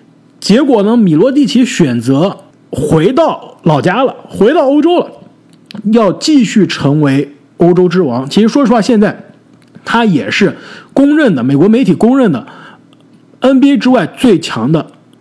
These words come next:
篮球的球员了。其实他有N B A球队首发的能力，但是现在选择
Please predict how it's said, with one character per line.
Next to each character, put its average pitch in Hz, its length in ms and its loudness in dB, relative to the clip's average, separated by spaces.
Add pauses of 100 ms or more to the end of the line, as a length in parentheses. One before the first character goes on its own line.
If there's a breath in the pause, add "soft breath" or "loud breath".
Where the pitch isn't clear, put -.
(140)
篮 147 200 0
球 143 140 0
的 139 100 0
球 135 180 -2
员 120 100 -2
了。 123 80 -2
其 170 120 0
实 185 160 2
他 240 240 0
有 180 380 0
N 180 200 2
B 175 120 2
A 170 40 0
球 151 180 -2
队 170 120 2
首 139 180 -4
发 151 120 0
的 160 60 2
能 127 180 0
力， 131 100 0
但 139 120 0
是 139 120 -4
现 156 100 -2
在 143 60 0
选 107 240 -4
择 117 220 -4